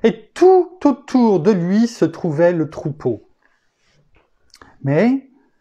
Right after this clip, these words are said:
à portée de sa main, sur un tas de paille, une seule brebis était étendue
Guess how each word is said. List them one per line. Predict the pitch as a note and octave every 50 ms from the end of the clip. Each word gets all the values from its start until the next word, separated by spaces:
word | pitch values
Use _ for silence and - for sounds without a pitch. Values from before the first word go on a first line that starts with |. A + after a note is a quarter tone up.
| _ _ _ _ _ _ _ _ _
à | F3+ -
portée | - A#3 - - - D#4+
de | D4 C4+
sa | - - - G3 E3
main, | D3 D3+ E3 G#3 B3+ C#4+ C#4 C4+ - _ _ _ _ _ _ _
sur | - - - - B3 B3+ B3+ A#3+ -
un | F#3 F#3 F3 E3
tas | E3 - - B3 C#4+ C#4
de | A3+ G3+
paille, | - - - C3 B2 B2+ C#3+ D#3+ F#3+ A3 G#3 - - _ _ - - _ _ -
une | C#4 D4 D#4 E4 E4+ F4 F4 E4 E4
seule | - - - - - - - A#3+ A#3 A#3+ B3 B3 B3+
brebis | F3 D3 A#2+ - C#3+ G3+ G#3+ F3 D3+ D3+ D#3 E3+ F#3 G3 G3 -
était | - C#3 - - D#3+ - - A3+
étendue | A3 A3 - D#3+ D#3 C3+ B2 A#2 A#2+ C#3 D#3+ E3